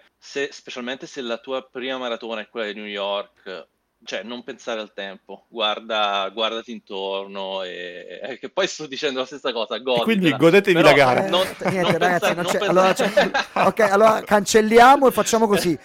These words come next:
Speaker 1: <laughs>
Speaker 3: L'unico consiglio che si può dare è: godetevi la gara. <laughs> Cioè
Speaker 1: Eh, sì, no, perché sai, sai una cosa, è difficile dire una cosa diversa perché succede una sola volta,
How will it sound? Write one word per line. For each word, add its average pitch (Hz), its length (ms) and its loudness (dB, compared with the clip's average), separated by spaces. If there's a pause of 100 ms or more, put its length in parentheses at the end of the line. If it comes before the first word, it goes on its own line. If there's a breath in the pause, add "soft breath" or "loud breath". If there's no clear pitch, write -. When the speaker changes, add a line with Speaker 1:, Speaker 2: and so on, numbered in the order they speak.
(120 soft breath)
Speaker 1:
<laughs> - 40 -12
Speaker 3:
L'unico 247 600 2
consiglio 214 840 -4
che 175 100 -4
si 175 160 -10
può 175 120 -4
dare 196 400 4
è: 180 80 -2
godetevi 165 520 -6
la 160 120 -4
gara. 139 520 -6
<laughs> - 80 -20
Cioè - 320 -10 (100)
Speaker 1:
Eh, 165 220 -8
sì, 208 240 -20
no, 214 220 -8
perché 147 220 -16
sai, 214 280 -12
sai 175 160 -16
una 135 100 -14
cosa, 120 120 -20
è - 40 -18
difficile 185 380 -18
dire 143 120 -14
una 123 140 -14
cosa 131 200 -16
diversa 135 360 -16
perché 113 280 -16
succede 127 420 -16
una 120 160 -16
sola 147 220 -14
volta, 98 640 -14